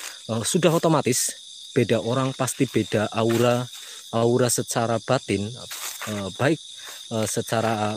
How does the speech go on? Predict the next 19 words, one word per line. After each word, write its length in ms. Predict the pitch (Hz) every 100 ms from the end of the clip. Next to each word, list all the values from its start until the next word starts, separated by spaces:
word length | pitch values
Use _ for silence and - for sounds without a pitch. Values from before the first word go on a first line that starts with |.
| - -
batin 320 | 98 - 110
ya 160 | 107 117
maupun 400 | 113 107 - 113 117 170 160
iman 240 | 98 101 113 - - -
itu 240 | 123 -
pasti 320 | 117 117 - 135
sudah 240 | 117 107
berbeda. 480 | - - 95 92 120 - - - -
Nanti 320 | 117 120 131
Mas 240 | 120 117
Pawit 240 | - 156 170 -
dengan 240 | - 113 110 -
caranya 400 | 120 113 117 110
dia 240 | 113 104
sendiri, 480 | 120 110 101 101 170 - - - - -
eh, 360 | 113 107 104 101
itu 240 | 107 98 147
Mas 160 | 123
Pawit 160 | 110